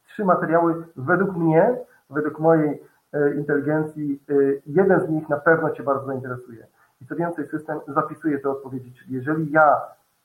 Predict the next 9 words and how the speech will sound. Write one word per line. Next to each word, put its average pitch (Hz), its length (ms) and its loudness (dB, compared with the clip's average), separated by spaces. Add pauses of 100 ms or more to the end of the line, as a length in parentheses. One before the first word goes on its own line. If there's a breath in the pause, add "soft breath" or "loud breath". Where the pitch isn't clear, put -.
(180)
częściej 170 340 2
wybiorę 143 580 2 (840)
e-book, 135 560 -4 (100)
e, 139 260 2
to 165 440 4
kolejnym 156 300 2
razem 147 280 2
raczej 147 280 0
dostanę 143 440 0